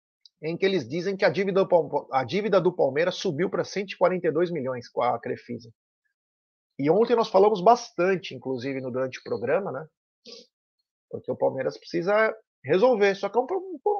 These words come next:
um pequeno porém, né? A presidente do Palmeiras é a presidente da Crefisa.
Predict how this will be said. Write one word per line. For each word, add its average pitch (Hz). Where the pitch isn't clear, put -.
um -
pequeno 311
porém, 269
né? 240
A -
presidente 202
do 214
Palmeiras 220
é -
a 302
presidente 285
da 190
Crefisa. 147